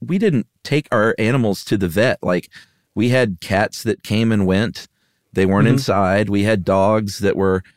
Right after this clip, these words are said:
Speaker 1: out in an outdoor. And that's not to say, like, y-,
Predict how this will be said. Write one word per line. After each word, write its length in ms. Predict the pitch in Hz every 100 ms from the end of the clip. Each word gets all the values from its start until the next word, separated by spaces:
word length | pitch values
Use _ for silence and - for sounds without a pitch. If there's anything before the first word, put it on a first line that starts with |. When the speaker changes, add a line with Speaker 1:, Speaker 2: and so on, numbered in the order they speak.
| _ _ -
Speaker 1:
out 260 | 101 107
in 120 | 98
an 160 | 98 95
outdoor. 720 | 101 101 104 104 104 101 101 - _ _
And 120 | - 143
that's 300 | 147 127 -
not 180 | 127 -
to 40 |
say, 200 | - 110
like, 300 | 101 95 - -
y-, 140 | 80